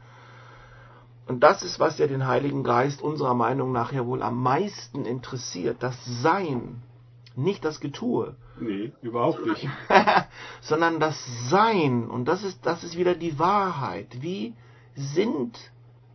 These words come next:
Speaker 1: die Dinge in Wirklichkeit? Was ist das wahre Wesen aller Dinge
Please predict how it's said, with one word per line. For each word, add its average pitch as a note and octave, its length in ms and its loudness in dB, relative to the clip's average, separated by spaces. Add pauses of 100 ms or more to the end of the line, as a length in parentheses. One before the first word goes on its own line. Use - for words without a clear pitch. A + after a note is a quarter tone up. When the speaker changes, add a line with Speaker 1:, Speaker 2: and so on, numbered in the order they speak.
(360)
Speaker 1:
die E3 120 -6
Dinge E3 400 4
in E3+ 380 -2
Wirklichkeit? B2+ 920 -4
Was C#3+ 160 -4
ist F3+ 180 -2
das E3 220 -2 (640)
wahre F#3 680 8
Wesen F#3 720 2
aller F3 440 2
Dinge C3+ 340 -2